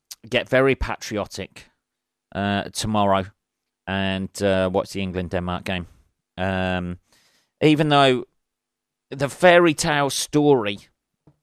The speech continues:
of the tournament is obviously if Denmark make it all the way through and then win and then dedicate it to, uh,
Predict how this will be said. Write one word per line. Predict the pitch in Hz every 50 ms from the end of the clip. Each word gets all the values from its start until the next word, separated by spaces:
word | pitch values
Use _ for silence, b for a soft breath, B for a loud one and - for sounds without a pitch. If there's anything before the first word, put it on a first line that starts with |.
| _ _ _ _ -
of | 113 110 104 - _
the | - 107
tournament | - - 139 131 127 113 101 95 90 90 -
is | 98 - -
obviously | 107 92 107 98 - - 104 98
if | 92 - _
Denmark | - 107 101 98 98 95 92 -
make | 87 98 107 104 98 -
it | -
all | 82 101 98
the |
way | 95 95 98 92
through | - - - 104 101
and | 98 95 95
then | 95 95 90
win | 87 101 101 98 98 95
and | 95 87 87
then | 87 87 -
dedicate | - 104 87 90 - - 95 90 90 73
it | 90 90 - _ -
to, | - - 95 90 85 87
uh, | 87 87